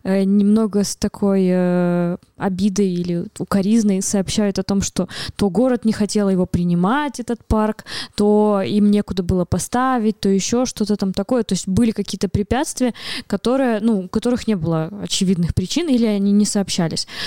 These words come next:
Но очень круто, что все-таки все это разрешилось. Место клевое, детей там очень много. Еще было бы круто туда добавить, э, кого-нибудь взрослого,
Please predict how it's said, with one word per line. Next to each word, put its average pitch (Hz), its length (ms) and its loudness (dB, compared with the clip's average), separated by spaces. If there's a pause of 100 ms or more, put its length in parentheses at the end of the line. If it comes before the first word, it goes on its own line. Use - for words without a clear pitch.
(140)
Но 233 340 2
очень 220 300 -2
круто, 226 280 0
что - 200 -6
все-таки - 380 -6
все 214 180 0
это 190 180 -2
разрешилось. 190 800 0 (280)
Место 226 380 0
клевое, 226 640 0 (240)
детей 196 500 -2
там 208 340 -2 (120)
очень 214 540 2
много. 214 640 2
Еще 240 560 0
было 220 260 2
бы 196 120 -2
круто 202 540 -2 (360)
туда 226 300 0
добавить, 196 640 -2
э, 185 760 -2 (140)
кого-нибудь 196 800 0
взрослого, 202 720 0